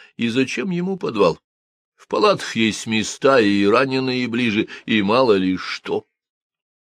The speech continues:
Плотников спал, лежа на спине. Лицо у него было строгое, командирское.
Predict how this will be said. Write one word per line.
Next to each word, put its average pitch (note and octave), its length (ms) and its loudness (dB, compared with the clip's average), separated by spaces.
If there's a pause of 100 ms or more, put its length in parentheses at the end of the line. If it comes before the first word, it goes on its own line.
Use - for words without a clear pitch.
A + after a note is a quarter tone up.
(1400)
Плотников G#2+ 640 0
спал, E3+ 600 2 (160)
лежа D#3+ 300 -4
на D#3 120 -6
спине. A2+ 600 -8 (760)
Лицо - 440 -6
у C#3 80 0
него F#2 200 -2
было F2 200 -2
строгое, G#2+ 840 -4
командирское. E2 880 -10